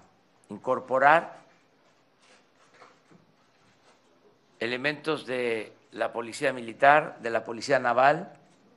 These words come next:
y de la Policía Federal. También nos van a ayudar ya elementos tanto del Ejército como de la Marina,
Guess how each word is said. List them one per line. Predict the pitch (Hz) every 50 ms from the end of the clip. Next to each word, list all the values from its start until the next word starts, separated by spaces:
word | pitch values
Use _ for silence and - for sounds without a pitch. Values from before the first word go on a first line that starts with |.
| _ _ _ _ _ _ _ _ _ _ _ _ _ _ _ _ _ _
y | - 110
de | 107 120
la | 117 117 113
Policía | 117 117 117 113 110 - 143 143 135
Federal. | - 135 131 120 120 120 117 110 101 87 - - - _ _ _ _ _ _ _ _ _ _ _ _ _ _ _ _ _ _ _ _ _ _ _ _ _ _ _ _ _ _ _ _ _ _ _ _ _ _ _ _ _ _ _ _ _ _ _ _ _ _ _ _ _ _ _ _ _ _ _ _
También | - 127 131 131 127 139 147 160 165 175 180 185 180 - - - _ _ _ _ _ _ _ _ _ _ _ _ _ _ _ _ _ _ _ _ _ _ _ _ _ _ _ _ _ _ _ _
nos | - 139 135 117 110
van | 143 156 156
a | 156
ayudar | 156 147 139 143 147 151 151 139
ya | 127 143 147 151
elementos | 156 147 135 135 131 135 143 151 151 156 143 143 - 170 156 - - - - - - - - - - - _ _ _ _ _ _ _ _ _ _ _ -
tanto | 135 147 151 151 147 - 156 143
del | 120 120 113
Ejército | 110 101 131 147 139 - 156 147 - 139 120
como | - 117 113 113
de | 113 120
la | 117 113
Marina, | 113 113 117 120 131 139 147 151 151 160 175 - -